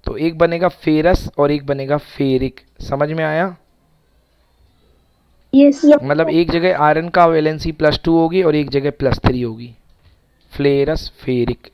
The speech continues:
Speaker 1: ferrous ferric। देख लो example देखो। चलो देखो, मुझे बताओ एफ़ ई ओ, एफ़ ई ओ, हाँ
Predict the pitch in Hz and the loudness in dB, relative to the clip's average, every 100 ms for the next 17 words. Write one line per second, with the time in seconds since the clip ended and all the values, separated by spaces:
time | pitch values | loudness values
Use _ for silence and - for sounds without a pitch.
0 | _ _ - 131 127 147 147 - - 131 | _ _ -4 -2 0 -2 -6 -10 -4 -2
1 | 123 117 - - _ _ _ _ _ _ | -2 -6 -16 -20 _ _ _ _ _ _
2 | _ _ _ _ _ _ _ _ 123 139 | _ _ _ _ _ _ _ _ -4 -4
3 | - 135 123 117 123 117 123 117 113 - | -2 -6 -6 -6 -8 -6 -8 -8 -10 -16
4 | 113 _ _ _ _ _ - _ _ _ | -20 _ _ _ _ _ -20 _ _ _
5 | _ _ - 110 117 120 139 - 110 - | _ _ -12 -10 -10 -6 -6 -8 -18 -20
6 | - - - - _ _ - - _ 147 | -20 -20 -20 -20 _ _ -20 -20 _ -6
7 | 156 196 185 - 214 180 - 147 165 190 | -2 0 0 -4 -10 -12 -6 0 2 0
8 | - - 160 170 180 - 135 131 117 - | -6 -18 -10 -8 -8 -6 0 0 -2 -10
9 | _ _ _ _ - 147 170 - 170 170 | _ _ _ _ -4 0 0 -2 -8 -6
10 | - 127 110 - - - - _ _ _ | -4 -4 -4 -12 -20 -20 -20 _ _ _
11 | _ _ - - 123 - | _ _ -8 -4 -4 -6